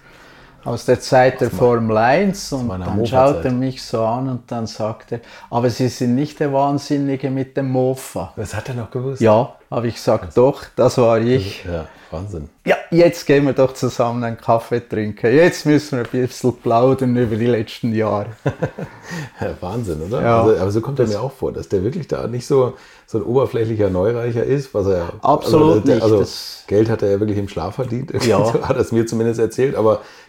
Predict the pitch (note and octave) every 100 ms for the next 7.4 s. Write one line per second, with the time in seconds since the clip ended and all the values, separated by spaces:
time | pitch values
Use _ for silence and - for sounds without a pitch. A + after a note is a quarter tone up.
0 | - G#2+ - G2+ G#2+ C3 B2 - G#3 E3+
1 | - F#2+ G2 F#2+ F#2+ F2+ F#2+ F2 F2+ E2
2 | D2+ - A2 G#2+ G#2 G#2 A2+ A#2+ A2 -
3 | F#2+ - - F3 C3+ C3+ F#3 E3 C3+ -
4 | - D#3+ C#3+ C#3+ C#3 D3+ E3+ E3+ E3 -
5 | C#3+ D#3 F#3+ - F3 F3 F3 - - -
6 | - - - D3+ D#3 F3 F#3 D3 - D3
7 | C3+ C3 - -